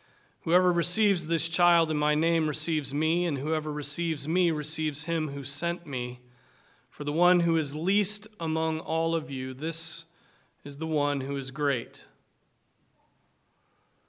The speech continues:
John answered and said, "Master, we saw someone casting out demons in your name, and we tried to prevent them because he does not follow along with us." But Jesus said to him, "Do not hinder him,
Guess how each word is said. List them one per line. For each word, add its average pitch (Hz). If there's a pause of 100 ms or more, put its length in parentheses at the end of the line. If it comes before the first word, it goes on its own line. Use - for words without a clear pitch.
(240)
John 170
answered 175
and 156
said, 180
"Master, 185
we 190
saw 220
someone 220
casting 208
out 180
demons 202
in 170
your 165
name, 170
and 165
we 160
tried 214
to 175
prevent 180
them 185
because 165 (420)
he 180
does 185
not 190
follow 175
along 156
with 147
us." - (1300)
But 120
Jesus 160
said 180
to 151
him, 127
"Do 185
not 226
hinder 127
him, 147